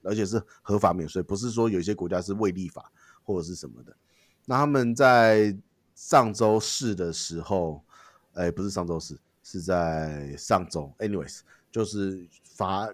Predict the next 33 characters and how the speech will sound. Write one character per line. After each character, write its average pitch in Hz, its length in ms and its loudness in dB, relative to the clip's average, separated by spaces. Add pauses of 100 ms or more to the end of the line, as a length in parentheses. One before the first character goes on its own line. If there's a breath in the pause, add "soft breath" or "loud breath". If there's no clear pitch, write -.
又， 131 200 4
又 170 140 8
有 117 80 8
一 101 40 2
个 87 80 0
法 85 160 2
案 104 160 2
出 104 120 -2
来 90 140 4
说， 92 320 -2
是 110 140 -6
不 95 80 -6
是 92 260 -8
要 85 320 2 (440)
对 98 160 0
区 101 180 -6
块 101 140 0
链 92 180 -4
交 87 180 0
易 90 60 -2
课 90 300 -4
税， - 260 -4 (240 soft breath)
然 85 160 -8
后 95 420 0 (380 soft breath)
他 95 140 -2
们 92 280 -4
的 82 300 -4
议 101 220 -4
会 90 280 0 (120)
投 87 180 -4
票 87 260 -2 (400)
就 90 120 -12
是 78 480 -10